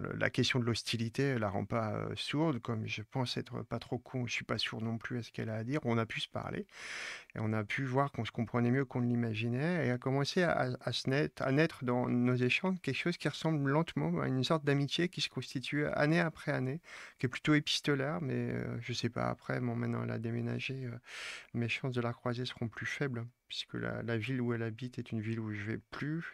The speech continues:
et celle où elle habitait, euh, on avait des chances où, de se rencontrer. Mais je, je sais maintenant que si on se croise désormais à un festival, on fait plus du tout semblant de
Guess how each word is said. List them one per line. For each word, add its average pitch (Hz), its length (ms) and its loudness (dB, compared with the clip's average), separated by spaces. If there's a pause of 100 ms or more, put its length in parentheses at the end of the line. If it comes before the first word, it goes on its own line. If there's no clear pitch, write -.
et 139 80 -6
celle 123 240 0
où 123 80 4
elle 120 80 2
habitait, 120 320 -2
euh, 160 260 -2
on 123 140 0
avait 123 160 0
des 117 140 -2
chances 127 400 -2
où, 107 100 -8 (140)
de 113 100 -6
se - 140 -6
rencontrer. 120 500 -8 (960)
Mais 127 160 4
je, 135 200 2
je 127 120 2
sais 170 200 4
maintenant 160 380 4
que 143 120 -2
si - 160 -4
on 131 140 -2
se 120 480 -2 (220)
croise 180 280 6
désormais 131 460 2
à 156 80 0
un 131 80 -2
festival, 147 440 2
on 147 60 4
fait 131 140 0
plus 156 160 -2
du 151 120 2
tout 196 160 -2
semblant 131 440 0
de 113 180 -2